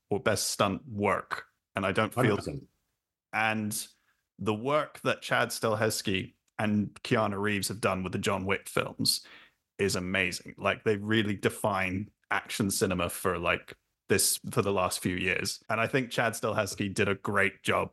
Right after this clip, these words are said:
Speaker 1: with the first John Wick. I mean, he's done a great job with all the John Wick films. Like, there's some scenes in John Wick four, which came out last year, where I was just like, "That's amazing." And there's some, and amazing things in this as well. Like, it's just, I mean, I fucking, John Wick is amazing.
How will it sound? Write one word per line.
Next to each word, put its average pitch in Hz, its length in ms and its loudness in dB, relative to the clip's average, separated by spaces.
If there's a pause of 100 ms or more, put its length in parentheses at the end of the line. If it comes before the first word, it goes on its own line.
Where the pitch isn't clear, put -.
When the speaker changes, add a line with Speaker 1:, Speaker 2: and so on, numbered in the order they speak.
(100)
Speaker 1:
with 110 200 2
the - 60 -2
first 92 360 0
John - 200 -2
Wick. 95 100 -4
I 117 40 4
mean, 117 140 0
he's 120 160 -2
done 123 160 4
a 110 40 2
great 113 220 0
job 98 120 -2
with 101 140 -4
all 113 180 6
the 98 100 2
John 92 220 0
Wick - 200 -4
films. 87 260 -2
Like, 101 180 0
there's 101 160 2
some 101 160 0
scenes 101 380 2
in 98 100 -2
John 98 220 2
Wick 101 220 -2
four, 101 340 2
which - 160 -10
came 101 200 0
out 95 180 -2
last 95 260 -2
year, 98 200 2
where 101 100 0
I 98 80 0
was 95 100 0
just - 220 -4
like, - 320 -2 (220)
"That's - 200 -2
amazing." 85 640 -2 (480)
And 123 120 2
there's 120 140 4
some, 120 300 -4
and 117 100 2
amazing 107 360 2
things 101 200 0
in 104 60 0
this 98 200 0
as 107 120 -6
well. 110 260 2
Like, 101 260 0
it's 131 260 0
just, - 280 -2
I 139 40 -8
mean, 135 140 0
I 151 80 2
fucking, 143 340 0
John 165 200 -2
Wick 120 160 0
is - 140 -6
amazing. 87 400 -4